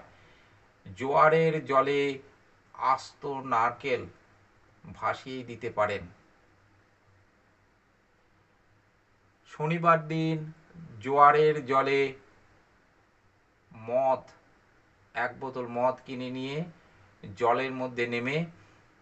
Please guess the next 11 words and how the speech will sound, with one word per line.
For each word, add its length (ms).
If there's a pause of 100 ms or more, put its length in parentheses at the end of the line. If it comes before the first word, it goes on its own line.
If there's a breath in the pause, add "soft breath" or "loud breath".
(220)
ওটা 240
ঢেলে 280
দিতে 220
পারেন, 220 (320)
ভালো 200 (200)
ফল 180 (200)
পাবেন। 320 (1500 soft breath)
এছাড়া 380 (120)
বজরংবলী 600 (120)
মন্দিরে 380
যাবেন 340